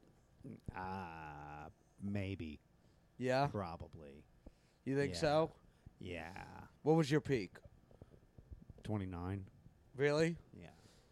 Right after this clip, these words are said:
Speaker 2: As far as what? What do you judge your life, uh,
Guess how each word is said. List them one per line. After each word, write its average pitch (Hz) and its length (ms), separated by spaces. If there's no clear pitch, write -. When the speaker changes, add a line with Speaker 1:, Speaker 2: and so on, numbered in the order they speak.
Speaker 2:
As 143 140
far 151 280
as 131 120
what? 131 220
What 165 160
do 180 60
you 175 160
judge 139 360
your 120 160
life, 110 380
uh, 95 260